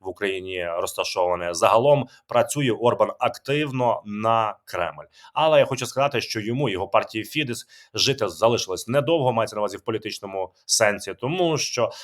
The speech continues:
в двадцять шостому році будуть вибори, а попередні опитування демонструють, що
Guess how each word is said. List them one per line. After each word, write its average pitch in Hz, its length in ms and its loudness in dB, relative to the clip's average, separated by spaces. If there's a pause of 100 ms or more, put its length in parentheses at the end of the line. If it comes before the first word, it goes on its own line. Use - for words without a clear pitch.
(120)
в 123 40 -12
двадцять 123 280 4
шостому 117 380 -4
році 165 220 0
будуть 98 260 -8
вибори, 135 600 2
а 98 280 4
попередні 107 720 0
опитування 135 580 -4
демонструють, 85 640 -8
що - 400 0